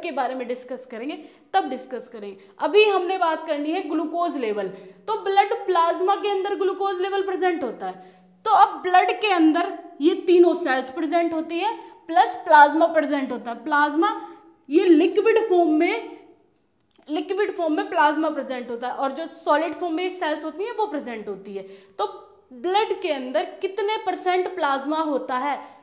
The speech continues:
कितने students ने पढ़ा है? जल्दी answer करेंगे। कितने परसेंट प्लाज्मा present होता है ब्लड के अंदर?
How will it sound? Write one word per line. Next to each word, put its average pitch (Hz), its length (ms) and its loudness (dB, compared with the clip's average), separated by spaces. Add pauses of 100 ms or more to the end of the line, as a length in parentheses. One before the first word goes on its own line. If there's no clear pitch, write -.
कितने 403 360 0
students 311 460 -4
ने 330 120 -2
पढ़ा 294 280 0
है? 269 440 -6 (340)
जल्दी 403 280 4
answer 392 280 4
करेंगे। 269 380 2 (720)
कितने 427 480 2
परसेंट 381 460 -2
प्लाज्मा 320 680 0
present 311 560 -6
होता 277 300 -6
है 311 300 -4
ब्लड 302 360 -4
के 320 120 -4
अंदर? 269 640 -4